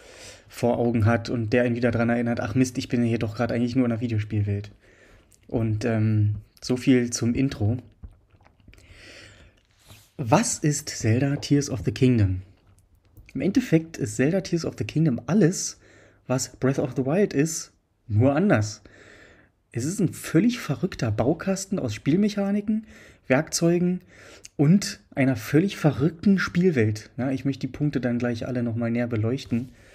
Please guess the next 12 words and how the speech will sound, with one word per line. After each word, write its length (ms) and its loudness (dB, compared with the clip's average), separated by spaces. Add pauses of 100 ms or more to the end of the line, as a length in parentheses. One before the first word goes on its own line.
(640)
Was 180 -2
man 140 2
hier 220 4
erleben 420 6
kann, 380 -2 (540)
kann 180 0
man 200 4
kaum 400 4
alles 520 2
jemals 640 2
jemandem 500 2
erzählen. 680 4